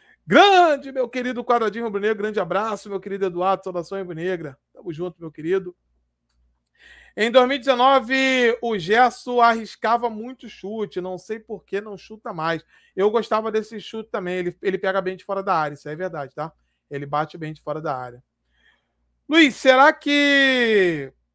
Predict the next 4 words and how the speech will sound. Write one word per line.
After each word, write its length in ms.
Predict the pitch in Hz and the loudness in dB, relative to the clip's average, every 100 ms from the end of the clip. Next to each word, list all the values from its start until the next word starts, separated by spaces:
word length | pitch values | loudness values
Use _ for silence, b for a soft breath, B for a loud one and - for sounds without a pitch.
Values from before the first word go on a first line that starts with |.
| - | -2
esse 720 | 208 240 - - 240 240 220 202 | 2 2 -2 -6 -4 -2 0 -2
Lucas, 680 | 202 269 311 - 220 208 | 0 -2 -2 -2 -2 -2
zagueiro, 540 | 196 202 170 202 226 202 | 0 -2 -2 -6 -6 -6
Flamengo 960 | 214 190 208 220 214 214 196 165 139 | -8 -6 -8 -10 -8 -4 -2 -2 -8